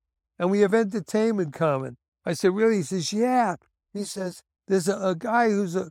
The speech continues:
retired Navy seal, and he's got a band." And it's like, I said, "Wait a minute. Is, are you talking about Pat Ellis?" He said, "Yeah." I said, "Get out of town." He says, "Yeah, yeah, Pat Ellis.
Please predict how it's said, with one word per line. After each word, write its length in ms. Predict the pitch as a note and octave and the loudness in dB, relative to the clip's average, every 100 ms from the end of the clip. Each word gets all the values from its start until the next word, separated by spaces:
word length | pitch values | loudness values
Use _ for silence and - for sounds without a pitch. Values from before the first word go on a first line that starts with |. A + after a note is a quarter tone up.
| - | -8
retired 680 | F3 - G#3 A#3+ G3 D#3+ D3 _ _ - | -8 -4 -2 0 -2 -2 -10 _ _ 0
Navy 340 | G#3 A3 G#3 | 2 2 -2
seal, 640 | - - G#3 G#3 G#3+ A#3+ - _ - | -4 -2 2 4 2 2 -6 _ -6
and 120 | F#3 | -4
he's 160 | F3+ - | -4 0
got 220 | G#3 G3 | 0 0
a 40 | |
band." 720 | D3+ - F3+ G#3 A3+ A#3+ A#3+ - _ _ - | -4 -2 0 2 0 -2 -4 -8 _ _ -4
And 420 | E3+ E3 E3+ F3 | -2 0 -2 -6
it's 260 | E3+ - | -8 -6
like, 160 | F3+ F3+ | -6 -4
I 60 | D#3+ | 0
said, 260 | F#3+ E3+ | 2 6
"Wait 300 | G3+ F#3+ D#3+ | 6 6 4
a 60 | D3+ | 2
minute. 400 | C#3+ C#3+ C3 C#3+ | 0 0 -2 0
Is, 100 | F#3 | 2
are 120 | F3 | 4
you 180 | G#3 A#3+ | 4 2
talking 300 | C4+ C4 C4 | 6 6 6
about 260 | C4 C4 | 2 2
Pat 340 | - C4+ B3+ C#4 | 2 4 6 4
Ellis?" 420 | C4+ C4+ C#4 - | 4 4 2 2
He 100 | B3+ | -4
said, 220 | B3 D4 | -2 0
"Yeah." 460 | D#4+ F4+ A4 F#4 A3+ _ - F#3+ | 2 4 6 6 4 _ -12 -2
I 80 | C#4 | 0
said, 280 | D4+ C4 | 2 0
"Get 240 | - F#4 F#4+ | 2 4 6
out 360 | C4+ - F4 | 2 2 2
of 180 | D#4+ G#3+ | 2 0
town." 640 | - F4 E4 E4+ D4+ A#3+ E3+ - - - | -2 0 2 6 6 6 2 -8 -8 0
He 100 | D4+ | 0
says, 380 | - E4 B3 - - A3+ F3+ - | 0 -4 -4 -6 -8 -6 -6 0
"Yeah, 280 | F4 C#4+ G3+ - G#3+ - | 2 2 0 -6 -12 0
yeah, 80 | A#3+ - - | 0 0 -2
Pat 240 | A#3+ G#3+ F3 | 4 4 2
Ellis. 480 | A#3 A#3 A#3 F3 - | -2 -4 -4 -8 -8